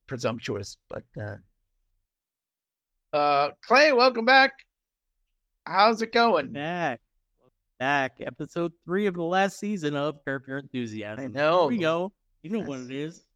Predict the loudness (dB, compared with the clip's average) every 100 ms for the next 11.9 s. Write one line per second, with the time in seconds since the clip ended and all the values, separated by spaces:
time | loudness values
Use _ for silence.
0 | _ _ _ 4 6 6 4 -4 -4 -2
1 | -2 2 0 -2 -16 _ _ _ -20 -18
2 | 2 6 8 8 8 6 4 2 -4 -12
3 | _ _ _ -10 0 0 2 4 4 4
4 | 2 0 -6 -4 -6 -6 -12 -10 -4 -2
5 | -4 -8 -10 -10 -4 -4 -2 -4 -8 _
6 | _ 0 2 2 4 2 4 2 2 2
7 | 2 0 0 0 -2 -2 2 2 2 -10
8 | _ _ _ _ _ _ _ _ _ _
9 | _ _ _ 0 0 0 -6 -16 _ 2
10 | 4 4 2 -4 -12 -10 -10 -8 0 2
11 | 2 0 -4 -4 -6 -8 -10 -12